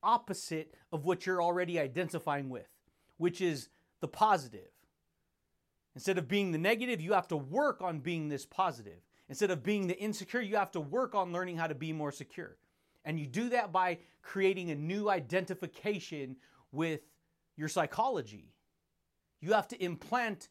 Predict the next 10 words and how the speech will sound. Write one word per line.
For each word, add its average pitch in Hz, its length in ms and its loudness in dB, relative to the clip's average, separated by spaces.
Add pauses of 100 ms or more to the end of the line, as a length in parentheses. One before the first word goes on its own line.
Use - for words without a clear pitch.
(160)
new 190 220 -2
psychology 185 760 0
patterns 170 520 -4 (240)
into 190 300 -6
your 175 160 -2
soul. 165 460 -8 (320)
And 160 140 -2
the 160 60 0
more 226 460 2 (200)
repe-, 160 400 -2